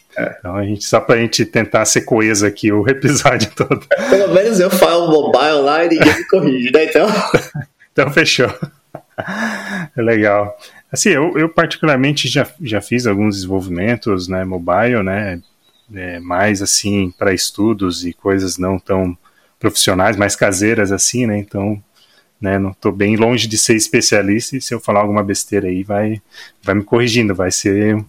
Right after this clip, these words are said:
Speaker 2: um aprendizado pra mim esse papo de hoje aí, né. É, assim, antes da, da gente entrar em profundidade técnica e tal, né, quais são os pontos, assim, né, pensando num desenvolvimento mobile,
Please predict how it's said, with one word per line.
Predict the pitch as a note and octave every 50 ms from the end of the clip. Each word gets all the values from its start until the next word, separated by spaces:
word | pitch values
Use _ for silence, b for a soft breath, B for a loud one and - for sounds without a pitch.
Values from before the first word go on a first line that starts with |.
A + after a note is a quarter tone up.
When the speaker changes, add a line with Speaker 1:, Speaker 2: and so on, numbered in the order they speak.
| _ -
Speaker 2:
um | A2+
aprendizado | G#2+ G#2+ - A2+ A2+ A2+ A2+ A2+ A2 A#2 A2 A2+ G#2+ G#2+
pra | G#2 - G#2+ G2+
mim | G2+ G#2 G#2+
esse | G#2+ G2 - -
papo | - _ A#2 A2+ A2 - - B2
de | G#2+ A2+
hoje | A2 G#2+ G#2+ G2+ E2+ F#2+
aí, | F#2+ F2+ F2+ E2+
né. | E2+ F2+ F2+ b b b b b b _ _ _ _ _ _ _ _ _ _ B B B B B B B _ _
É, | A#2 A2+ A#2 A#2 A2 A2 A2 G#2+ G#2+ A2 B2 - _ _ _ _ _ _ _ _ _ C#3
assim, | - - E3+ D#3 C3 C#3
antes | E3 - - -
da, | D3+ D#3+ D3+ C#3
da | B2+ A#2 A#2+ A2+
gente | G#2+ A2+ A#2+ A#2 - - B2+ A2+ G2+ - _ _ _
entrar | C3 A2+ G2+ - - G#2+ G#2 A2+ B2
em | A#2+ A2 A2
profundidade | G2+ - - G#2 - - - A2 F#2 G#2 G2 F2 G2 F#2+ A2 A2+ G#2 G2 F#2+
técnica | - _ - G2 G#2 A#2+ B2+ A2+ - - G2 F#2 _ -
e | G#2+
tal, | - _ A2+ G#2 B2+ C3+
né, | B2 A#2 A#2
quais | - _ C#3+ D3 C#3+
são | - - F3 F3 D#3+ - _ -
os | C3+ -
pontos, | - _ - B2+ B2+ B2+ - A#2+
assim, | A2+ G#2+ - - - A#2+ A#2+ A2+
né, | A2 A2 A2 A2
pensando | G#2 _ - A2 F#2 - A#2+ A2+ A2 A2
num | A2 G#2+ G#2+
desenvolvimento | G#2 G#2 G2+ G#2+ G#2 F#2+ G2+ G2+ G#2 G#2 - -
mobile, | A2+ G#2 G2+ F#2+ F#2+ G2 G2+ A#2+ B2+ B2